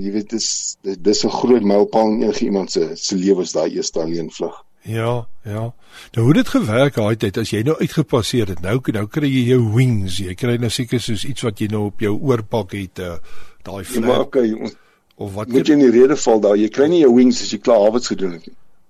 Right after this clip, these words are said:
Speaker 2: O, o, o, o, o, so jy kry glad nie vir die hawits eintlik erkenning, die hawits is soos om die,
Speaker 1: Die
Speaker 2: jy weet
Speaker 1: hawit is soos eerste jaar universiteit omtrent.
Speaker 2: O, okay,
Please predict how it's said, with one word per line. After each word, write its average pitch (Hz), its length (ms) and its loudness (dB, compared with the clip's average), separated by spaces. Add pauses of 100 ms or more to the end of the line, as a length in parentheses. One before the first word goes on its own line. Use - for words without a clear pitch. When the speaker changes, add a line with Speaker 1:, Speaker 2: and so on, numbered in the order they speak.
(300)
Speaker 2:
O, 151 100 0
o, 180 160 2
o, 113 160 -2
o, 156 280 0
o, 185 300 0
so 143 140 -4
jy 120 140 -2
kry 170 140 -4
glad 190 280 -2
nie 247 80 -2
vir 180 160 -8
die 110 60 -2
hawits 131 360 0
eintlik 135 240 -4
erkenning, 147 400 -4
die 127 100 -2
hawits 117 420 -2
is 127 120 -6
soos 117 240 -6
om 110 280 -6
die, 98 300 -6 (600)
Speaker 1:
Die 123 60 0
Speaker 2:
jy - 40 2
weet 120 80 6
Speaker 1:
hawit 175 300 0
is 147 180 -8
soos - 640 -2 (120)
eerste 160 300 -2
jaar 131 340 6 (360)
universiteit 123 680 2
omtrent. 95 460 -6 (400)
Speaker 2:
O, 175 380 2 (720)
okay, 202 500 -4